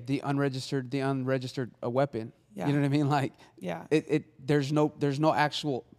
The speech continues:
Speaker 1: evidence or proof that it was his gun.
Speaker 2: Yeah.
Speaker 1: Because of the immunity deal that Kelsey Harris signed.
Speaker 2: Yeah.
Speaker 1: And then be-, because, um, his bodyguard was nowhere to be found, right? And so, listen,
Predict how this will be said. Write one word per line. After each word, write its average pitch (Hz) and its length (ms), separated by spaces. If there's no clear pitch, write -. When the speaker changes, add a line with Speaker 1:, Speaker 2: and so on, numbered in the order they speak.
Speaker 1:
evidence 147 400
or 127 60
proof 143 360
that 135 300
it 147 60
was 139 160
his 135 140
gun. 139 340
Speaker 2:
Yeah. 170 240
Speaker 1:
Because 143 400
of 139 100
the 143 120
immunity 135 420
deal 131 220
that 127 160
Kelsey 131 320
Harris 131 260
signed. - 400
Speaker 2:
Yeah. 165 340
Speaker 1:
And 135 120
then 139 140
be-, 139 300
because, 139 680
um, 127 540
his 135 160
bodyguard 139 440
was 127 140
nowhere 139 220
to 127 80
be 127 80
found, 151 480
right? 147 380
And 143 140
so, 143 400
listen, 165 440